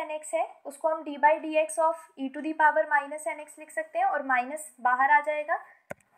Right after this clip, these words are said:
ठीक। तो यहाँ से जो हमारी average energy है वो कितनी आई? Minus X K T d by dx summation n e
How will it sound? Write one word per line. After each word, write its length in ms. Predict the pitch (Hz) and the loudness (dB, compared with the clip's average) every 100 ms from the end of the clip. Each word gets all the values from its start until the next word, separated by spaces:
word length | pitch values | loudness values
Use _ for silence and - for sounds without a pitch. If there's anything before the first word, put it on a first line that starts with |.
| _ - | _ -6
ठीक। 300 | 370 440 - _ _ _ _ _ _ - | -4 -4 -8 _ _ _ _ _ _ -10
तो 140 | 277 285 254 | -8 -6 -2
यहाँ 320 | 254 247 285 311 | -4 -2 -4 -4
से 100 | - 285 370 _ - | -10 -12 -14 _ -6
जो 120 | 262 | -4
हमारी 340 | 262 262 254 262 - | -2 -2 -4 -4 -4
average 340 | 240 262 262 - | -2 -2 -2 -8
energy 420 | 247 247 247 311 | -8 -8 -10 -6
है 120 | 302 | -4
वो 80 | 277 277 | -4 -6
कितनी 220 | 262 247 | -14 -12
आई? 180 | 247 285 277 | -12 -12 -12
Minus 580 | 240 240 240 294 - _ _ _ _ _ - | -10 -10 -10 -14 -16 _ _ _ _ _ -2
X 360 | 269 302 - - _ - - _ _ _ _ _ _ - - _ _ _ _ | 0 0 -10 -14 _ -20 -20 _ _ _ _ _ _ -20 -20 _ _ _ _
K 180 | 262 240 240 | -6 -6 -8
T 100 | 277 381 _ _ _ _ _ _ _ _ - | -12 -12 _ _ _ _ _ _ _ _ -12
d 180 | 214 277 294 277 | -6 -4 2 4
by 200 | 262 269 311 _ _ _ _ _ _ 220 | 4 2 -4 _ _ _ _ _ _ -10
dx 500 | 247 247 254 - - - _ _ _ _ _ _ - _ _ - | -4 -2 -2 -4 -10 -12 _ _ _ _ _ _ -20 _ _ -8
summation 640 | - 254 247 247 285 277 - 240 | 0 0 0 -8 -10 -12 -8 -6
n 180 | 240 339 _ _ - _ | -4 -6 _ _ -20 _
e 120 | 262 | -8